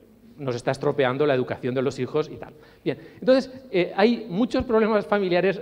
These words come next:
relacionados con la paz de la casa, es decir, para que haya paz en el hogar, tenemos que darnos cuenta de que la racionalidad no puede ser calculadora, no puede ser matemática, no puede ser de tablas de Excel,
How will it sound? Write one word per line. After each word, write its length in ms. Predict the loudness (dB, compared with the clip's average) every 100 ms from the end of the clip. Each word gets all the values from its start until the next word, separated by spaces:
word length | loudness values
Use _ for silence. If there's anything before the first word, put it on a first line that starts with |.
| -6
relacionados 840 | -2 0 0 0 0 2 2 -2 -8 -6
con 320 | 0 2 0 -8 -18 -18 -6
la 280 | -2 -2 2
paz 400 | 0 0 -6 -4
de 80 | -2
la 140 | -2
casa, 220 | -4 -8
es 60 | -6
decir, 180 | -4 0
para 240 | 0 0
que 100 | 0
haya 300 | 0 -2 -4
paz 220 | -6 -6 -6
en 180 | -2 2
el 120 | 2
hogar, 320 | 2 0 -2 -8 -20 -20 -10
tenemos 440 | -4 -2 -2 -4 -8
que 520 | -8 -4 -4 -6 -10
darnos 420 | -2 0 0 -6
cuenta 480 | -4 -4 -4 -6 -8 -10 -20 -12
de 100 | -10
que 100 | -6
la 120 | -6
racionalidad 760 | -2 -2 -2 -6 -4 -2 -2 -4 -10 -20 -10
no 180 | -6 -4
puede 220 | -4 -6
ser 180 | -10 -10
calculadora, 840 | -10 -8 -6 -4 -2 -4 -4 -6 -10 -10 -6
no 100 | -2
puede 220 | -2 -4
ser 220 | -6 -6
matemática, 600 | -6 -6 -6 -6 -6 -6
no 160 | -4 -4
puede 180 | -4 -4
ser 200 | -8 -10
de 80 |
tablas 380 | -6 -2 -2 -2
de 80 | -4
Excel, 300 | -6 -6